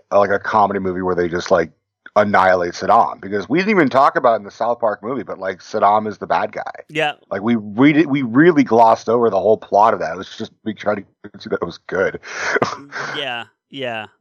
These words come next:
Speaker 2: Um, which didn't really work, but, you know, whatever. Um, <laughs> uh, but the first one, I, I, so you're right.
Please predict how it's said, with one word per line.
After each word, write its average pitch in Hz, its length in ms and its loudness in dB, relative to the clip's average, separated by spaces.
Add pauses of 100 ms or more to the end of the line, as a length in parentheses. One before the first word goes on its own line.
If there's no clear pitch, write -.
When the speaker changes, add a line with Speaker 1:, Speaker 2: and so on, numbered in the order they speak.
(220)
Speaker 2:
Um, 123 640 -6 (260)
which 127 340 -14 (220)
didn't 117 300 -12
really 113 260 -12
work, 107 340 -14 (160)
but, 196 200 -6
you 196 140 -8
know, 113 280 -10
whatever. 95 420 -12 (560)
Um, 131 880 -4 (720)
<laughs> - 80 -8 (2250)
uh, 202 500 -2
but 208 220 -8
the 226 80 -4
first 262 260 0
one, 202 140 -4
I, 202 240 -6
I, 185 380 -18
so 220 140 -2
you're 226 220 0
right. 139 340 0